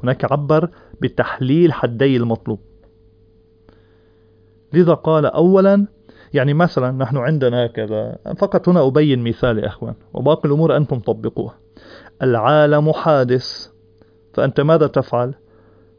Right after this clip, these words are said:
تحلل، تقول وهو قضية حملية بحسب الفرض. نحلل هذا المطلوب إلى موضوع وإلى محمول، ليكون، ليكون الموضوع كما يصرح هو الحد الأصغر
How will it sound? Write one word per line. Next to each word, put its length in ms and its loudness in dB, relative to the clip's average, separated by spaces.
تحلل، 640 0
تقول 360 -2
وهو 560 2
قضية 340 0
حملية 440 0
بحسب 460 -4
الفرض. 340 -4
نحلل 460 2
هذا 220 4
المطلوب 520 0
إلى 200 4
موضوع 480 2
وإلى 200 2
محمول، 480 -2
ليكون، 360 0
ليكون 720 0
الموضوع 420 2
كما 240 -2
يصرح 440 -2
هو 100 0
الحد 400 -6
الأصغر 680 -2